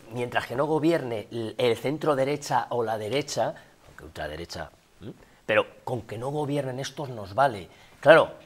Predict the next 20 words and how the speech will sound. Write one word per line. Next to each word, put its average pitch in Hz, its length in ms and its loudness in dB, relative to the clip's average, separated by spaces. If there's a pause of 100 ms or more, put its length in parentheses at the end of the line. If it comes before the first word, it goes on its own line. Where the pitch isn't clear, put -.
(160)
qué 139 100 4
diferente 156 720 4
era 120 180 4
esto 139 280 0
de 117 100 0
la 92 120 -6
época, 110 340 -4
por 98 120 -8
ejemplo, 107 340 -4
de 80 100 -8
la 80 160 -8
transición, 143 600 2
donde, 95 220 -4
oye, 113 160 -2
si 85 140 -10
tú 123 100 -6
has 123 80 -4
sacado 117 360 -4
más 123 200 -6
votos, 107 340 -8